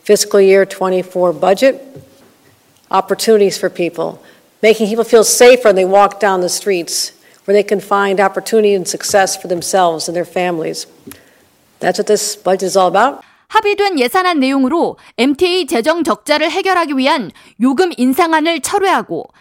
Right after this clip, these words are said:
Speaker 2: 해당 비용을 뉴욕주와 뉴욕시의 구제 금융 패키지가 충당한다는 것입니다. 이를 위해 뉴욕주는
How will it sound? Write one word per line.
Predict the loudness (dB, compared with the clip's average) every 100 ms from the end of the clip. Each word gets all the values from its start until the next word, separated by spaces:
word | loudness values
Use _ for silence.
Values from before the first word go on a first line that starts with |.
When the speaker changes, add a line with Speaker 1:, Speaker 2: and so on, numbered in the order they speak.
| _ _ -2
Speaker 2:
해당 | 0 -2
비용을 | 0 0 2 0 -4 -8
뉴욕주와 | -2 0 0 -2 0 2 2 2
뉴욕시의 | 2 0 0 -2 0 0 -4 -4
구제 | -2 0 0
금융 | 0 -2 -2
패키지가 | -6 -4 -2 0 -2
충당한다는 | -4 -4 -2 0 0 -2 -2
것입니다. | -4 -4 -6 -2 -2 -4 _ _ _ _ _ _ _ _
이를 | 0 0 2
위해 | 0 0
뉴욕주는 | 0 0 -2 -4 -2 -2